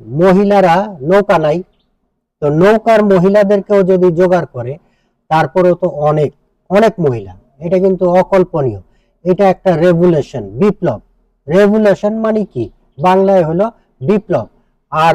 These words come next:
ইংরেজিতে বিপ্লবের ইংরেজি হলো রেভুলেশন। রেভুলেশন যেটা জুলাই যোদ্ধারা যেটা করছে, রেভুলেশন, বিপ্লব।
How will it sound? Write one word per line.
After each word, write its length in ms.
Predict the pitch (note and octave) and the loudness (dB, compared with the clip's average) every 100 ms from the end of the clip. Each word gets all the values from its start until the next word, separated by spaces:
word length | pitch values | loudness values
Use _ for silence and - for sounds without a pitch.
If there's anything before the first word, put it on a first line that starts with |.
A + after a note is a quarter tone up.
| E3+ | 0
ইংরেজিতে 640 | G3 G#3+ G3+ F3+ F#3+ F#3+ E3+ | 0 2 2 0 -2 0 0
বিপ্লবের 580 | F3+ F3 F#3+ F3 F3+ | 0 0 0 2 2
ইংরেজি 480 | F3 E3+ E3 E3 D#3+ | 2 0 -2 -2 -2
হলো 280 | C3+ C#3 F3+ G#3+ _ _ | -4 -2 -4 -4 _ _
রেভুলেশন। 640 | C#3+ F#3+ F3+ F#3 C#3+ - A#2+ | 0 2 4 2 0 -4 -8
রেভুলেশন 600 | A#2 F#3+ G#3 G#3+ F#3 F#3+ G#3 | -2 -2 0 0 -2 -4 -2
যেটা 300 | G3+ E3+ D#3+ F#3+ _ _ _ | 0 0 -4 -6 _ _ _
জুলাই 340 | A#2+ F3 G3 F#3 | -2 2 4 4
যোদ্ধারা 460 | F3+ D#3 E3 D#3+ | 2 0 -2 -2
যেটা 280 | D3 C#3 C#3+ | -4 -4 -6
করছে, 340 | - C#3 A#2+ C3 | -6 -8 -10 -8
রেভুলেশন, 560 | B2 D3 C#3 C3 C3+ B2+ | -6 -6 -6 -8 -8 -10
বিপ্লব। 440 | A#2 F3+ F3+ D3 | -4 -4 -4 -8